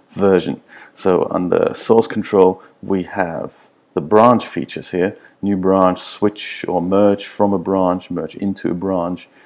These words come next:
And you can also configure your repository, but you can't really deal with tags, and Xcode just hasn't got that feature built in. If you're working with GitHub for Mac,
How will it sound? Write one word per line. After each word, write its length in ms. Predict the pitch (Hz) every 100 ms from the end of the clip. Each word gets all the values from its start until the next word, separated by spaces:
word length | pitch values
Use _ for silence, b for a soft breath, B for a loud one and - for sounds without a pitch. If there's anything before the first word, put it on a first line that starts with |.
| B B B B B -
And 140 | 98
you 60 | 92
can 120 | 92
also 180 | 92 -
configure 580 | - 92 - 170 139 101
your 460 | 95 85 80 - _
repository, 600 | 90 - 87 85 - 104
but 260 | 104 98 - -
you 120 | 110
can't 380 | 98 120 117 104
really 200 | 107 101
deal 200 | 95 95
with 240 | 87 87 -
tags, 540 | - 87 50 - -
and 240 | 67 69 - -
Xcode 600 | 101 - - - 90 -
just 240 | - 92 -
hasn't 260 | 92 90
got 220 | 85 82 -
that 200 | 85 -
feature 420 | - 87 - 78
built 360 | - 80 87
in. 180 | 80 - - -
If 260 | 110 - -
you're 220 | 110 110
working 600 | 101 107 104 - 104 92
with 360 | 95 92 - -
GitHub 500 | - 101 - 101 -
for 180 | - -
Mac, 580 | 85 87 98 131 -